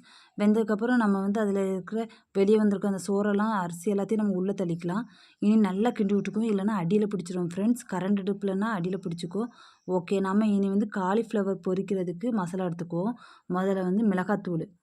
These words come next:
ஓரளவுக்கு எடுத்தாச்சு. அதை எடுத்து நம்ம வந்து தனியா வச்சுக்குவோம். இனி மஞ்சள் தூள், மஞ்சள் தூள்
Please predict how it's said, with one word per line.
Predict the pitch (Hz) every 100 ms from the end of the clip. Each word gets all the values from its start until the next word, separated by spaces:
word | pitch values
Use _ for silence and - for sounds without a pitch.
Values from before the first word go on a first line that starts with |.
| -
ஓரளவுக்கு | 185 185 185 185 196
எடுத்தாச்சு. | 170 175 170 170 190 226 269 - _ _ _
அதை | - 185 190
எடுத்து | 185 190 269
நம்ம | 240 202
வந்து | 196 240
தனியா | 208 185 180
வச்சுக்குவோம். | 185 180 240
இனி | 233 196
மஞ்சள் | 165 170 190 175
தூள், | 165 - _ _ -
மஞ்சள் | 180 185 185
தூள் | 196 196